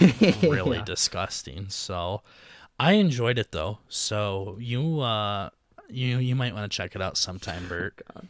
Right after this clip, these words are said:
Speaker 2: I don't know if I can really get my head around
Speaker 1: <laughs>
Speaker 2: the whole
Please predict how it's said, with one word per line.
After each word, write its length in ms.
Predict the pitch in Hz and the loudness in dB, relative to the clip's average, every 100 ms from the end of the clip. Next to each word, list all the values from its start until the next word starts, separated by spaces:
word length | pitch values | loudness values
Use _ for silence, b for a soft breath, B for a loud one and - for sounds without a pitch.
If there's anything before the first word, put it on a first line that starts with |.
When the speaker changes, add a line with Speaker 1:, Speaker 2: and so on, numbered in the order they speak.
| _ _ _ _ _ - | _ _ _ _ _ 6
Speaker 2:
I 120 | 165 | 8
don't 180 | 254 254 | 10 10
know 140 | 247 | 8
if 100 | 233 | 10
I 100 | 220 | 8
can 180 | 208 175 | 8 4
really 220 | 165 151 | 6 6
get 320 | 123 107 131 | 6 8 8
my 220 | 123 123 113 | 10 8 10
head 240 | 123 120 | 8 10
around 600 | 117 110 110 107 107 104 - | 10 10 8 8 6 6 2
Speaker 1:
<laughs> 80 | - | 4
Speaker 2:
the 100 | 131 | 6
whole 480 | 123 135 127 123 113 | 8 10 12 10 8